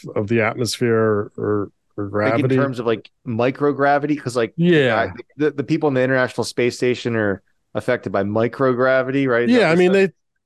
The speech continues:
Speaker 1: they, they, well, they still have to, they have to correct.
Speaker 2: Yeah.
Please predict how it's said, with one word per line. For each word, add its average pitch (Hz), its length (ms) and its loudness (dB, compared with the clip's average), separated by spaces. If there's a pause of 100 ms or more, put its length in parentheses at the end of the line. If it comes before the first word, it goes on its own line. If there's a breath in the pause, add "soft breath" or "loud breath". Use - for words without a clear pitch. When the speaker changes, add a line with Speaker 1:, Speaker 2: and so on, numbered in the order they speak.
Speaker 1:
they, 185 100 4
they, 196 60 6
well, 208 180 2
they 196 120 2
still 214 240 0
have 202 160 0
to, 165 140 0
they 170 200 0
have 196 120 0
to 156 100 -8
correct. - 680 -2 (560 soft breath)
Speaker 2:
Yeah. 85 220 -4